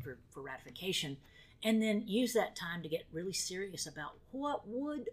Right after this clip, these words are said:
a trilateral agreement look like. You know,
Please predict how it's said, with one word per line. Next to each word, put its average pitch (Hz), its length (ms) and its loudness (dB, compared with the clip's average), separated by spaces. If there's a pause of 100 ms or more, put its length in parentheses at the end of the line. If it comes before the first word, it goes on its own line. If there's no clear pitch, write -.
a 185 80 -2
trilateral 147 960 -6 (560)
agreement 147 500 2 (160)
look 147 300 -2
like. 120 500 -10 (380)
You 165 180 -10
know, 143 80 -12